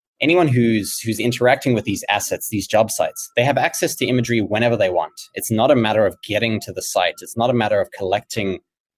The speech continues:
the imagery. There is a vehicle, a drone, whether it's flying or walking around,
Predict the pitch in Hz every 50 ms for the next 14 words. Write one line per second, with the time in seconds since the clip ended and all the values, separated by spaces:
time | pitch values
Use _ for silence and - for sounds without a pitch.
0 | _ - 101 104 107 110 107 - - 80 82 82 90 95 98 92 - 95 95 107
1 | 117 131 127 - - 117 110 127 143 - - _ - - - - 104 107 117 123
2 | 123 117 98 95 95 95 92 85 - - - - - 127 135 135 135 135 135 135
3 | 127 104 92 92 87 101 120 123 - - 127 117 107 107 107 107 107 107 95